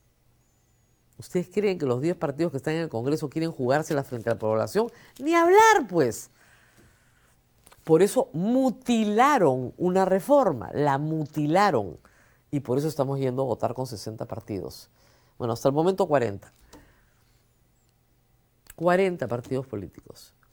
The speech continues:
Una reforma que se hizo para que la entrada fuera muy fácil y de ahí le ponías un tope. Mejorabas la participación política,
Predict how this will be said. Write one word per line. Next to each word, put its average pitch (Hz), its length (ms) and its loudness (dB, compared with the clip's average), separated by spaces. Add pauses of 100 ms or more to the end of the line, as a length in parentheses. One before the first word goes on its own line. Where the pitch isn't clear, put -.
(300)
Una 208 240 4
reforma 190 400 2
que 170 120 -2
se 135 120 2
hizo 170 240 2
para 160 160 2
que 113 140 -6
la 110 80 -4
entrada 160 420 0
fuera 123 320 -2
muy 190 440 2
fácil 135 500 -4 (680)
y 175 120 4
de 156 60 8
ahí 147 100 8
le 156 80 4
ponías 135 260 0
un 156 140 -4
tope. 151 420 2
Mejorabas 135 760 2
la 214 120 0
participación 165 600 -4
política, 160 560 0